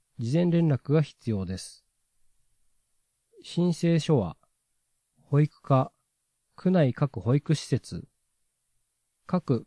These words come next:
病児保育室、各子どもセンターで配布します。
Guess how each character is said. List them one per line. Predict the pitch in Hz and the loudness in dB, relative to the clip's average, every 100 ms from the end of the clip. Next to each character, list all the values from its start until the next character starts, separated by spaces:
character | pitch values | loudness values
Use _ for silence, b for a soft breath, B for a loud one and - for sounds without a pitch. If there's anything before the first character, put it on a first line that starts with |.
| - | 0
病 | 139 156 | 2 2
児 | 156 | 0
保 | - 156 | 0 0
育 | 151 - | -2 -12
室、 | - - 185 170 _ _ _ _ _ _ _ _ | -18 -12 -10 -10 _ _ _ _ _ _ _ _
各 | - 170 131 - | -6 -2 -2 -4
子 | - 123 | -6 -2
ど | 147 | 0
も | 160 | 2
セ | 170 | 2
ン | 160 | 0
タ | 147 104 | 0 -4
ー | 101 | 0
で | 151 170 - _ _ _ _ _ _ | -2 -2 -8 _ _ _ _ _ _
配 | - 120 110 | -8 -6 -4
布 | 113 | -6
し | - 107 | -8 -8
ま | 92 | -8
す。 | - - _ | -12 -20 _